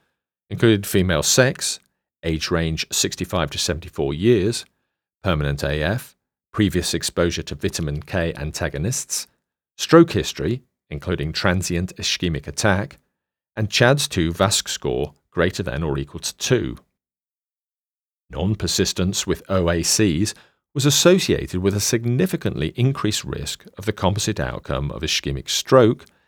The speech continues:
and ischemic stroke-related death, adjusted hazard ratio, or A H R,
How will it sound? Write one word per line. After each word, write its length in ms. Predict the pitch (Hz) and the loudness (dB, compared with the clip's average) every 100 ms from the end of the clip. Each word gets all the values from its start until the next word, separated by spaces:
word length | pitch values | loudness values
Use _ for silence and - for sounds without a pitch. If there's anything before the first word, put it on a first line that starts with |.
| _ _ - | _ _ -2
and 100 | 123 | 2
ischemic 500 | - - 170 165 165 | 2 6 6 6 2
stroke-related 880 | - 69 69 - 73 67 69 78 - | -2 0 -2 -2 -2 0 -2 -4 0
death, 460 | 117 78 69 - _ _ _ _ _ | 2 2 -2 -14 _ _ _ _ _
adjusted 460 | - 73 71 - - | -6 -2 -2 -2 -4
hazard 320 | 82 80 73 | -2 -2 -2
ratio, 400 | 71 82 135 123 | -2 -2 0 0
or 220 | - 69 - | -2 -8 -8
A 80 | 73 | -8
H 380 | 69 71 71 - | -6 -8 -6 -2
R, 260 | 73 80 | 0 0